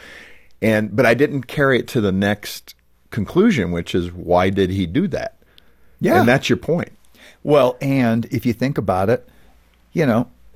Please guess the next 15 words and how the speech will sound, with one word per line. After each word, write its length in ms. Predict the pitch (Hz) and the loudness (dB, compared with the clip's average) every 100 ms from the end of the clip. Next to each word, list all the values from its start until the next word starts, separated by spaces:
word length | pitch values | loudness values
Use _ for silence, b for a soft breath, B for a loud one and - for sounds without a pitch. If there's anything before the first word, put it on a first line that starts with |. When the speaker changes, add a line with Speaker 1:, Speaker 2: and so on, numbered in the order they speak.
| _ _ _ _ | _ _ _ _
Speaker 2:
if 160 | 143 - | -2 2
his 220 | 226 196 | 2 2
main 220 | 175 151 | 0 0
desire 500 | 123 104 104 107 113 | -2 0 2 2 0
was 160 | 117 - | -2 -4
to 100 | 104 | -6
get 320 | 90 113 - | -2 -4 -2
people 340 | - 117 117 | -4 -2 -2
to 120 | 98 95 | -4 -4
do 540 | 90 107 110 113 107 | -2 0 2 0 -2
right 580 | 98 92 90 107 135 - - _ _ | -4 -2 0 -2 -6 -12 -20 _ _
and 160 | 104 92 | -10 -10
quit 360 | - 127 - | -2 -2 0
doing 320 | 113 113 113 98 | 0 2 2 2
wrong, 500 | 92 95 104 165 | 0 -2 -2 -4